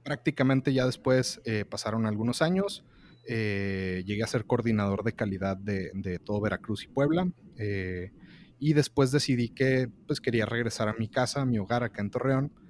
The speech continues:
a ver qué podíamos hacer, cómo le seguíamos, si ya empezábamos a hacer algo por nuestra cuenta o nos íbamos a, a otro país, este, a seguir chambeando, pero las cosas se dieron para quedarnos aquí. Y actualmente, pues, soy el dueño, eh, catador, tostador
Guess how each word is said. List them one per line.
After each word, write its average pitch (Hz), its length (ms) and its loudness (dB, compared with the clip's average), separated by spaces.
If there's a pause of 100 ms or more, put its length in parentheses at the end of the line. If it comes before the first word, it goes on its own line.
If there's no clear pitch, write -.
(400)
a 127 180 2
ver 113 400 0
qué 113 80 -2
podíamos 113 560 0
hacer, 123 400 0
cómo 120 240 0
le 120 80 2
seguíamos, 135 800 2
si 101 320 -4
ya 101 140 0
empezábamos 113 600 -2
a 110 40 -8
hacer 104 180 -6
algo 113 180 -2
por 110 140 -8
nuestra - 260 -8
cuenta 156 440 0 (360)
o 110 120 -2
nos 95 160 -4
íbamos 110 360 0
a, 95 200 -2
a 101 120 -2
otro 101 260 -2
país, 104 540 -2 (100)
este, 98 340 -8
a 85 80 -6
seguir 98 260 -6
chambeando, 151 500 0 (140)
pero 175 320 4 (100)
las 117 200 -2
cosas 117 260 -4
se 113 100 -2
dieron 107 280 0
para 104 180 -4
quedarnos 98 540 -6
aquí. 90 280 -10 (420)
Y 110 100 0
actualmente, 113 680 2
pues, 135 180 -6
soy 104 280 0
el 107 400 2
dueño, 113 580 0
eh, 90 300 -6
catador, 98 440 -8
tostador 101 560 -6